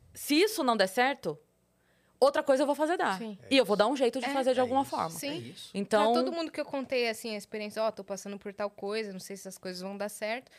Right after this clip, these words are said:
Speaker 2: As pessoas, "Mas você sempre
Speaker 1: Você?
Speaker 2: fez dar certo."
Speaker 1: É.
Speaker 2: Tipo, o meu psicólogo, na primeira consulta que eu contei o histórico, ele falou,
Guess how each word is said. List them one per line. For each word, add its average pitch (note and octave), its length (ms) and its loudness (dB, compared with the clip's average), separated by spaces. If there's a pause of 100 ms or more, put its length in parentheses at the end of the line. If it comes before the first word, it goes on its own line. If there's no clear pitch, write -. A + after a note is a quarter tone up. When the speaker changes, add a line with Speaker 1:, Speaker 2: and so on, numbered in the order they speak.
(120)
Speaker 2:
As A3+ 100 -20
pessoas, B3 280 -14
"Mas A3+ 240 -14 (220)
você - 180 -10
sempre A3+ 160 2
Speaker 1:
Você? A#3 80 -6
Speaker 2:
fez G#3+ 260 4
dar C4 120 2
certo." A#3+ 480 -4
Speaker 1:
É. G3 140 -2
Speaker 2:
Tipo, F#3+ 180 -14
o - 40 -8
meu A#3 200 0
psicólogo, C4 580 -4
na C4+ 120 -6
primeira B3+ 360 -2
consulta C#4+ 460 -8
que - 60 -10
eu C4 60 -8
contei B3 360 -2
o B3 40 -2
histórico, A#3+ 460 -2
ele B3+ 100 -12
falou, C#4 300 -6